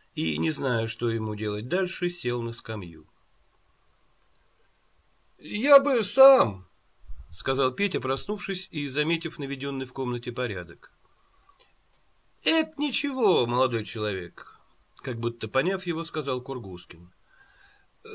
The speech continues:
«Проснулся я нынче рано, и делать мне нечего, а вам спать в охотку.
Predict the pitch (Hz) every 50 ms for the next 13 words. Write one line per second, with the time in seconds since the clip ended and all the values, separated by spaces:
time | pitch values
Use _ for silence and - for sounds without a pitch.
0 | - 180 180 277 262 254 262 302 320 320 294 - - 202 185 185 175 170 175 180
1 | 175 - 170 175 220 247 262 262 247 233 226 220 214 208 202 190 190 208 220 180
2 | 185 269 285 - - - 131 135 135 143 170 214 226 214 - - 202 190 190 190
3 | 185 180 175 170 170 - - _ _ _ _ - 170 175 202 208 220 254 277 262
4 | 208 139 123 120 98 110 - - 143 160 214 233 202 - 110 110 117 110 - 135
5 | 160 - - - - 190 185 185 180 -